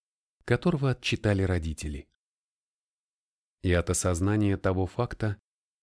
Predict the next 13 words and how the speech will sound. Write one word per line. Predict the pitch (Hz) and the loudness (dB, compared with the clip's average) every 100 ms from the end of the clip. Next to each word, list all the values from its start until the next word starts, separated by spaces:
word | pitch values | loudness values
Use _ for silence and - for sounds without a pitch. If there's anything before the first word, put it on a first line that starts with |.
| _ _ _ _ | _ _ _ _
что | - - 127 | -12 0 2
Марш | 143 170 - - | 2 0 -2 -10
все | - - 180 | -6 0 0
еще | 143 - 147 | 0 -2 0
вызывал | 131 123 127 135 139 | 2 2 2 2 2
в | 127 | 2
нем | 123 120 | 2 2
такие | 120 - 120 107 | -2 -2 -4 -4
чувства, | - 135 - - - _ _ _ _ _ _ _ _ _ _ - | -4 -6 -6 -10 -10 _ _ _ _ _ _ _ _ _ _ -8
кровь | - 160 160 98 | -4 0 2 0
вскипала | - - - 110 131 110 101 | -2 -4 -2 -2 0 2 0
в | |
жилах. | 110 123 82 71 - | 0 -2 -2 -6 -12